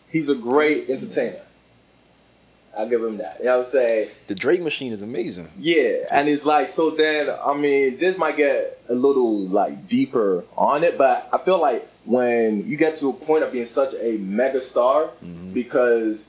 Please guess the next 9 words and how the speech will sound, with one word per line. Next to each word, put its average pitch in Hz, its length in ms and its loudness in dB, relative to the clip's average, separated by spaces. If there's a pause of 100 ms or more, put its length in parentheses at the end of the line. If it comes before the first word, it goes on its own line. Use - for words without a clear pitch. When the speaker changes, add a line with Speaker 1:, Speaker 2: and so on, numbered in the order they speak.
(120)
Speaker 1:
your 120 260 -2
music 120 680 -2 (640)
is, 113 640 0
I, 160 100 0
like, 196 180 2
wanna 170 180 2
say 147 180 0
safe, 131 440 -2
but, 123 400 0